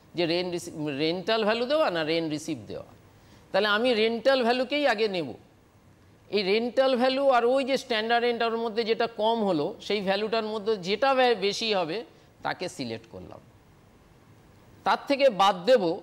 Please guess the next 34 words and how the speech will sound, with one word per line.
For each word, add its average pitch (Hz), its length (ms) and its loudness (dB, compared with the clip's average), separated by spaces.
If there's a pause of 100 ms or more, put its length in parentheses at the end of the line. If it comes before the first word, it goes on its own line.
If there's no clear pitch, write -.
আচ্ছা, 143 200 -12
রেন্টাল 233 440 0
ভ্যালু 240 220 2
থেকে 240 240 -2
অনেক 214 220 -2
সময় 233 300 -6 (120)
কারেন্ট 269 520 4
প্রিভিয়াস - 1080 -6
ইয়ারের 202 500 2 (120)
আনরিয়েলাইজড 220 720 0
রেন্ট 202 260 -6
থাকতে 139 320 -8
পারে। 85 200 -16 (840)
তাহলে 190 200 0
রেন্টাল 220 440 0
ভ্যালু 226 220 2
থেকে 220 280 0
কারেন্ট 226 480 0
প্রিভিয়াস 214 500 -2
ইয়ারের 214 380 -2
আনরিয়েলাইজড 196 640 -2
রেন্ট, 151 160 -2 (200)
আনরিয়েলাইজড 208 560 -2
রেন্ট 208 180 -2
মানে 196 240 -4
কি? 233 220 -10 (560)
আমাদের 240 480 2
যে 262 160 2
প্রিভিয়াস 226 600 0
ইয়ার, 202 280 0
সেই 262 300 0
প্রিভিয়াস 226 540 -2
ইয়ারে 214 280 0
যদি 190 640 -2